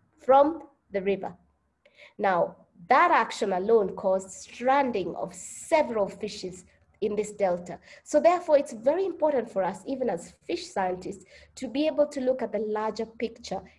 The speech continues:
in every research that we do. It's not just the fish, but the ecosystem itself.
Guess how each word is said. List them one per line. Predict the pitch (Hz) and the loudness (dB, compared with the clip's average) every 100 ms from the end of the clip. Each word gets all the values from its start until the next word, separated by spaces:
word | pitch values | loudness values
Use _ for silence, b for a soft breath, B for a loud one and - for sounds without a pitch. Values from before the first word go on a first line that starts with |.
| B | B
in | 226 226 - | -6 -2 0
every | 220 208 208 | 2 0 -4
research | 208 196 190 180 - | -4 -6 -8 -8 -10
that | 185 | -10
we | 190 | -8
do. | 185 277 185 - b b b - | -6 -4 -4 -8 b b b -4
It's | 233 - | -4 -2
not | 247 240 - | -4 -4 0
just | - 339 - | 2 2 0
the | 262 | -2
fish, | - 359 285 - b b - | -2 -4 -4 -8 b b -6
but | 214 | -4
the | - - | -2 -2
ecosystem | 370 311 - 214 - 196 185 | -4 -6 -10 -12 -4 -4 -4
itself. | 180 302 277 170 | -4 0 0 -2